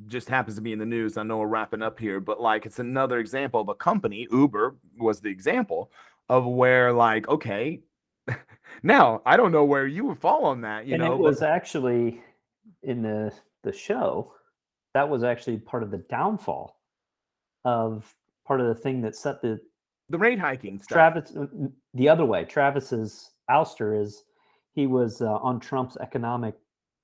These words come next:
Speaker 2: devel-, development council.
Speaker 1: Sure.
Speaker 2: And then Trump did the, the Muslim ban.
Speaker 1: Mm-hmm.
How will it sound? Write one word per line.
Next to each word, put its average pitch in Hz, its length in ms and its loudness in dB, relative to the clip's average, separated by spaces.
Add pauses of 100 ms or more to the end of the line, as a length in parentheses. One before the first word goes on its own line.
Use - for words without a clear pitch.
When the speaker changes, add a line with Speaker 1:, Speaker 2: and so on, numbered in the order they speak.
(220)
Speaker 2:
devel-, 113 300 -4 (120)
development 131 520 0
council. 165 480 -8 (340)
Speaker 1:
Sure. 101 280 -8 (220)
Speaker 2:
And 123 400 -2
then 120 140 -2
Trump 131 320 -2
did 127 200 0
the, 107 380 -2 (600)
the 110 80 -4
Muslim 131 400 -2
ban. 151 340 -6 (440)
Speaker 1:
Mm-hmm. 98 440 -10